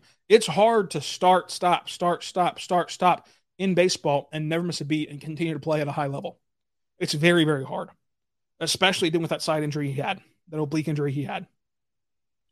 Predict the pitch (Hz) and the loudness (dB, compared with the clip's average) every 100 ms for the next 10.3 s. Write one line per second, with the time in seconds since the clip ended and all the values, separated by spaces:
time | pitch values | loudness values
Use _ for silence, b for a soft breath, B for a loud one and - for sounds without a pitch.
0 | _ - 214 262 277 226 269 233 b b | _ 4 6 6 2 2 2 2 b b
1 | _ _ _ _ _ - 277 - - _ | _ _ _ _ _ 4 4 4 -12 _
2 | _ 160 196 180 _ _ - 262 240 247 | _ -2 0 0 _ _ 0 2 4 2
3 | 233 208 214 151 233 226 202 - 185 - | 2 0 0 4 4 4 0 0 -4 -2
4 | 214 180 - _ _ _ _ - 196 214 | -2 -2 -6 _ _ _ _ -2 0 0
5 | 190 185 - 214 185 185 175 165 165 160 | 0 -4 -6 -8 -6 -4 -4 -4 -4 -4
6 | 147 - 160 147 151 b b _ - 170 | -4 -8 -8 -6 -8 b b _ -6 0
7 | 196 208 196 170 - - 214 - 175 139 | 2 2 0 -4 -8 -8 -8 -4 -6 -4
8 | - 156 - 139 - _ _ _ _ _ | -4 -6 -6 -18 -20 _ _ _ _ _
9 | _ _ _ _ _ - 202 247 285 247 | _ _ _ _ _ -6 0 2 2 2
10 | 294 214 | 4 2